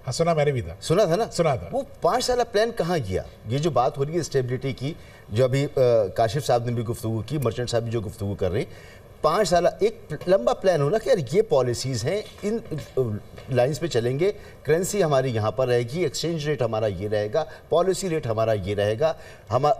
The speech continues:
Speaker 2: ease of doing business में हम क्या करने जा रहे हैं, हमने किस sector को जो है वो आईटी पे काम करना है, हमने ज़राअत के लिए क्या करना है, हमने,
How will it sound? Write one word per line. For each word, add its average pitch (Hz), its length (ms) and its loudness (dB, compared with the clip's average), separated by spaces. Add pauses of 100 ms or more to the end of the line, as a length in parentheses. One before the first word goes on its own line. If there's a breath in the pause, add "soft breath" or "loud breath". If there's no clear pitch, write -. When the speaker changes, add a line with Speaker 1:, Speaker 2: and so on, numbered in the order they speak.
(180)
Speaker 2:
ease 175 160 4
of 190 100 4
doing 170 340 0
business 170 340 -2
में 170 80 0
हम 131 80 -2
क्या 117 180 2
करने 117 300 -2
जा 120 160 4
रहे 123 140 0
हैं, 185 80 -8 (600 loud breath)
हमने 185 260 0
किस 254 240 -4
sector 170 360 0
को 151 140 -4
जो 139 120 2
है 143 80 4
वो 135 240 0 (300)
आईटी 147 280 0
पे 147 140 0
काम 120 240 2
करना 107 280 -2
है, 113 160 0
हमने 156 220 0
ज़राअत 127 380 0
के 135 80 -6
लिए 120 120 -4
क्या 104 160 -2
करना 95 280 -4
है, 175 120 -2
हमने, 175 180 -2